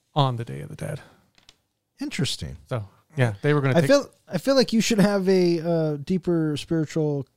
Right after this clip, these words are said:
Speaker 2: connection with this movie. So, um, I think you need to give it another point five.
Speaker 1: I don't know about that, but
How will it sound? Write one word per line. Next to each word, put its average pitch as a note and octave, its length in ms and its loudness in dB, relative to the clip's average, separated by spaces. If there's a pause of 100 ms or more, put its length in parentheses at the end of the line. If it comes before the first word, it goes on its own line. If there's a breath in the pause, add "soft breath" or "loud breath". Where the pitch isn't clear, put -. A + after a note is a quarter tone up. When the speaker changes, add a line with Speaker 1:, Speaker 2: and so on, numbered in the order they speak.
(160)
Speaker 2:
connection E3 360 -4
with F#2+ 100 -6
this F#2+ 160 -8
movie. E2 300 -8 (200)
So, - 160 -8
um, A2 260 -4 (380)
I A#2 100 -4
think D#3 280 -6
you B2 240 -4
need B2+ 140 -2
to A#2+ 60 -4
give A2+ 180 -2
it A2 80 -4
another A2 380 -2 (260)
point C3 280 -10 (480)
five. C3+ 420 -14 (540)
Speaker 1:
I C#3+ 160 0
don't E3+ 100 0
know F3 80 2
about A#2 280 -2
that, G#2+ 240 -6
but A#2+ 160 0